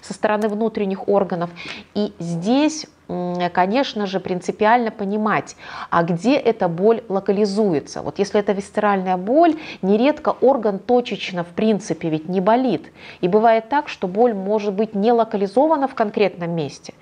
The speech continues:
а быть более такой обширной. И бывает наоборот, даже локализуется не совсем там,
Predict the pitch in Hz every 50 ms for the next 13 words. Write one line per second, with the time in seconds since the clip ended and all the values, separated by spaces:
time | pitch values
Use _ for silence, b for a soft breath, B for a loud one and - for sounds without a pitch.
0 | B B B B B - 165 170 175 240 269 - - 170 160 165 190 226 240 240
1 | 240 220 190 170 165 - 160 160 - 175 165 - - - - - - - - 185
2 | 175 160 - 131 123 - 147 - - 202 220 214 185 202 185 165 170 190 185 208
3 | 202 208 208 233 240 247 208 170 175 165 180 180 185 185 - 185 190 180 190 202
4 | 208 202 - 202 214 233 - 311 302 302 - - 262 214 208 - - 226 190 156
5 | 139 -